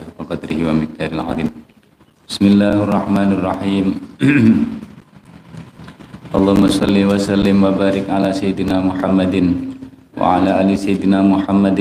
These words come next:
أكرم خلقك Sak bagus-baguse, meluwih mulya-mulyane makhluk Tuhan. Wa siroji ufuqika, wa siroji ufuqika,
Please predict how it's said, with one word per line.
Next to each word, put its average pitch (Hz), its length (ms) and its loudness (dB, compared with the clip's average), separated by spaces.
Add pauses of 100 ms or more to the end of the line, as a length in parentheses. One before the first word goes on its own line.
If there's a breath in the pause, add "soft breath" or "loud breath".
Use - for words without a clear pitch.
أكرم 95 480 0
خلقك 92 760 -4 (720)
Sak 80 160 0
bagus-baguse, 95 1040 -2 (240)
meluwih 104 320 2
mulya-mulyane 95 800 2
makhluk 98 480 -2
Tuhan. 90 320 0 (1400)
Wa 113 240 2
siroji 110 640 0
ufuqika, 101 960 -2 (960)
wa 98 160 0
siroji 98 480 -2
ufuqika, 92 1040 -2